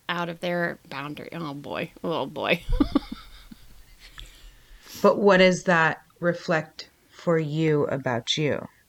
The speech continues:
Speaker 2: What are they, what is that mirroring to you?
Speaker 1: That I'm not in integrity with my energetic capacity.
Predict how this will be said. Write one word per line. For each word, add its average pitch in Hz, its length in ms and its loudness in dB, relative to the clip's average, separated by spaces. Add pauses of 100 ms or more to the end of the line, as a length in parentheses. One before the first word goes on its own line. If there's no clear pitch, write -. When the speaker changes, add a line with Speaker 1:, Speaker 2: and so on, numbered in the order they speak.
(160)
Speaker 2:
What 160 140 0
are 160 80 6
they, 151 160 4
what 156 260 2
is 165 80 6
that 160 180 4
mirroring 143 580 2
to 143 120 -6
you? 110 240 -4 (460)
Speaker 1:
That 226 120 2
I'm 196 140 2
not 185 320 2 (480)
in 196 180 2
integrity 175 720 -2
with - 380 -12
my 165 480 -8 (100)
energetic 165 540 -2
capacity. - 720 -8